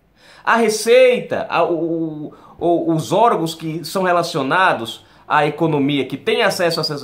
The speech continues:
informações, o papel dela é encontrar irregularidade. Encontrou a irregularidade,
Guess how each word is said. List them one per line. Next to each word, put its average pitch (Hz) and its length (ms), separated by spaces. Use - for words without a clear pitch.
informações, 120 680
o 226 60
papel 240 500
dela 226 420
é 269 360
encontrar 254 640
irregularidade. 262 840
Encontrou 180 400
a 311 40
irregularidade, 185 840